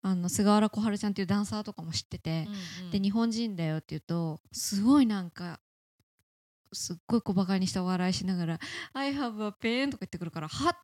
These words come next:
Speaker 1: 何それ？」って言ったら、「え、知らないの？ピコ太郎だよ」って言われて、
Speaker 2: <laughs>
Speaker 1: 検索して。でも、そういうのね、そう、教えてもらいたい。
Speaker 2: そう、そういうの。
Speaker 1: 見てみるわ。
Speaker 2: 見てみてください。その、あ-、新しい方のやつもね、気になったら見ていて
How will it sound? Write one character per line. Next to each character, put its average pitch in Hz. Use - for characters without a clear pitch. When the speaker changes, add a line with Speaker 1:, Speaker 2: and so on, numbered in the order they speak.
Speaker 1:
何 226
そ 190
れ？」 147
っ -
て -
言 -
っ -
た -
ら、 -
「え、 214
知 240
ら 294
な 302
い 247
の？ 180
ピ -
コ 302
太 277
郎 180
だ 165
よ」 104
っ -
て -
言 -
わ 160
れ 196
て、 226
Speaker 2:
<laughs> -
Speaker 1:
検 185
索 190
し -
て。 -
で 220
も、 208
そ 254
う 269
い 285
う 277
の 190
ね、 202
そ 180
う、 170
教 -
え 208
て 202
も 185
ら 185
い 180
た -
い。 165
Speaker 2:
そ 190
う、 -
そ -
う -
い 175
う 156
の。 147
Speaker 1:
見 208
て 190
み 175
る 151
わ。 151
Speaker 2:
見 214
て 226
み 180
て 151
く 151
だ 156
さ 151
い。 151
そ -
の、 190
あ-、 190
新 220
し -
い -
方 165
の 156
や 151
つ -
も 151
ね、 165
気 -
に 180
な 165
っ 170
た 160
ら 147
見 151
て 147
い 143
て -